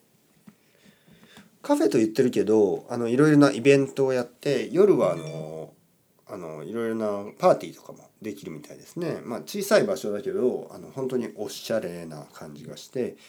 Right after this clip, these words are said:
いい、あの、イベントができるんじゃないかな。なんかヨガとかもやったり、あの、ワークショップみたいなのもたくさんやってるみたいですね。で、食べ物は、あの、ビーガンだったり、まあ、あの、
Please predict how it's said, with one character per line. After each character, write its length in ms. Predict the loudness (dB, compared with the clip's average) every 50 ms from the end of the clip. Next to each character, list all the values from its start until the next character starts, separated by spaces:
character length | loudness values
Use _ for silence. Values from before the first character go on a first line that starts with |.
| -20 -20 -20 -20 _ _ _ _
い 80 | -8 -8
い、 240 | -6 -8 -10 -14 _ _ _ _ _ _ _ _ _ _ _ -20
あ 60 | -20
の、 100 | -16 -16
イ 120 | -14 -12
ベ 120 | -12 -12 -14
ン 60 | -14
ト 100 | -12 -12
が 80 | -12
で 140 | -10 -10 -12
き 120 | -10 -10 -10
る 80 | -10
ん 40 | -12
じ 80 | -14 -16
ゃ 40 |
な 80 | -20 -20
い 40 | -20
か 120 | -20 -20
な。 80 | -20 _ _ _ _ _ _ _ _ _ _ -6
な 80 | -4
ん 20 | -2
か 80 | 2
ヨ 180 | 4 6 6 8
ガ 160 | 8 6 4
と 80 | 4 -2
か 140 | -8 -10 -10
も 120 | -10 -10
や 80 | -12 -14
っ 20 | -16 _ -8
た 120 | -6 -6 -4
り、 480 | -4 -6 -6 -8 -8 -10 -12 -14 -16 -18 _ -12
あ 80 | -10
の、 640 | -10 -8 -8 -10 -10 -12 -12 -14 -14 -14 -14 -14 -8 -4
ワ 140 | -4 -4 -4
ー 20 |
ク 60 | -4
シ 100 | -4 -4 -4
ョ 40 |
ッ 20 | -6
プ 140 | -6 -10 -14
み 80 | -14
た 140 | -14 -14 -16
い 40 | -16
な 60 | -16
の 80 | -18 -20
も 60 | -20
た 120 | -20 -20
く 80 | -18 -18
さ 140 | -16 -16 -16
ん 60 | -16
や 100 | -18 -20
っ 20 |
て 160 | -16 _ -14
る 80 | -12 -12
み 140 | -14 -14 -16
た 140 | -18 -20 -20
い 80 | _ _
で 80 | _
す 140 | -18 -12 -12
ね。 140 | -12 -12 -12 _ -16 -16 -16 -16 -18 -12 -8
で、 140 | -6 -2 0
食 140 | 2 4
べ 80 | 6 6
物 300 | 6 6 4 2 -2 -4
は、 200 | -6 -8 -10 -12 -14 _ _ _ _ _ _ _ _ _ _ _ _ _ _ _ _ _ _ -10
あ 60 | -8
の、 120 | -6 -6 -4
ビ 180 | -2 -2 -2
ー 20 | -4
ガ 100 | -6 -8
ン 100 | -10 -12
だ 80 | -18
っ 20 | -20
た 200 | _ _ -10 -8
り、 540 | -6 -6 -6 -6 -8 -10 -10 -14 -18 -20 _
ま 220 | -14 -12 -12 -12 -14
あ、 20 |
あ 40 | -16
の、 640 | -16 -16 -16 -16 -16 -16 -18 -20 -20 -20 -20 -20 -20